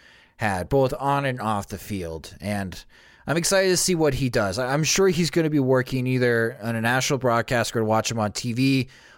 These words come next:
or another team will have him in the front office, uh, as somebody that helps with community outreach or even with baseball operations. He's got a, a bright future still ahead of him after his very successful career,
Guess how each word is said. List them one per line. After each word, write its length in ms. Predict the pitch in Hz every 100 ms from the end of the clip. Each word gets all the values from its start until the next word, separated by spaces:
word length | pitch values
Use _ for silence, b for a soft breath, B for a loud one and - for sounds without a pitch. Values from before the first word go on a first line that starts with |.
| B
or 500 | 123 127 131 120 131
another 300 | 131 131 131
team 300 | 127 135 131
will 380 | 120 113 110 110
have 240 | - 120 123
him 140 | 117
in 100 | 107
the 60 | 104
front 260 | 120 110
office, 800 | 98 90 - 90 82 - - - -
uh, 220 | 82 82
as 120 | 82 -
somebody 360 | 135 127 123
that 180 | 113 104
helps 240 | 117 104
with 180 | 117 104
community 400 | 123 117 110 110
outreach 540 | 127 131 123 123 113 117
or 300 | 107 104 - B B B
even 240 | 135 139 131
with 140 | 107
baseball 400 | 120 110 - 98
operations. 840 | 98 95 98 92 87 - 87 82
He's 220 | 139 131
got 180 | 147 131
a, 300 | 120 107 110
a 40 | 123
bright 320 | 151 160 139
future 360 | - 135 127 110
still 280 | - 113
ahead 200 | 98 107
of 140 | 104 95
him 220 | 95 85 B B B B
after 380 | 117 113 - 113
his 220 | 113 104
very 260 | 104 131 131
successful 500 | 113 - 117 - 110
career, 580 | - 104 107 101 90